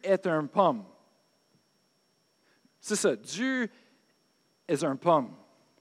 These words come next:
Mais après ça, les situations changent, les circonstances changent. Et après ça, les autres disent, « Ben, maintenant, Dieu est une orange. » Et ils changent complètement le caractère, la personnalité de Dieu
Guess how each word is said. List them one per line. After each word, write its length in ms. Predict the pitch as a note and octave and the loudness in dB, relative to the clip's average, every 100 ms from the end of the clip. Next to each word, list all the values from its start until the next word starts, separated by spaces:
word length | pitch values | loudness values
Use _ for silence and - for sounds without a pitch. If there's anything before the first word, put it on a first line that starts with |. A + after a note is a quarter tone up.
| _ _ _ _ _ _ _ - | _ _ _ _ _ _ _ 0
Mais 80 | F3 | 2
après 220 | F3+ A3 | 6 4
ça, 160 | G3+ C#4 | 6 4
les 140 | A#3 | 4
situations 560 | - B3 A#3+ G#3 A3+ F#3 | 2 -2 2 2 2 -2
changent, 380 | - A#3+ A#3 | 0 0 2
les 80 | F#3 | 0
circonstances 580 | E3 G#3+ G3 - F#3+ E3 | 0 -2 -4 0 0 0
changent. 280 | A3+ A3+ F#3+ | 0 0 0
Et 140 | E3+ F3 | 0 2
après 240 | F3+ F#3 | 0 2
ça, 140 | F3 B3 | 2 2
les 140 | G3 | 4
autres 120 | G#3 | 2
disent, « 160 | E3 D3+ | 0 -2
Ben, 260 | E3 F#3 F3 - _ _ _ _ _ _ _ _ _ _ _ _ _ | 0 0 0 -8 _ _ _ _ _ _ _ _ _ _ _ _ _
maintenant, 400 | F3+ G#3 A3+ A3+ | -6 0 2 2
Dieu 360 | D#3 F3 B3 G#3+ - | 0 -2 -2 -4 -4
est 180 | F#3 | -2
une 140 | F3 D#3 | 0 0
orange. » 720 | C#3 C#3+ C3+ A2 G#2 - - _ _ _ _ _ _ _ _ _ _ _ _ _ _ _ _ _ _ | 0 0 -2 -6 -14 -18 -20 _ _ _ _ _ _ _ _ _ _ _ _ _ _ _ _ _ _
Et 100 | G3+ | 4
ils 100 | G#3+ | 4
changent 640 | - - C#4+ D4+ G3 - - _ - | 4 4 6 6 4 -2 -12 _ 2
complètement 500 | D4+ C#4+ B3+ A#3+ B3+ | 2 4 2 2 2
le 120 | F3+ | 2
caractère, 520 | - C4+ G#3+ F#3+ B3 | 0 -4 -4 0 2
la 80 | F#3+ | 2
personnalité 960 | A#3+ A3 - G#3+ G3+ - B3+ B3 F#3 E3+ - - | 0 -6 -2 0 0 0 0 2 2 0 -6 -18
de 220 | F#3+ E3 | 0 8
Dieu 380 | F#3 - B3+ C4 | 8 6 -2 -2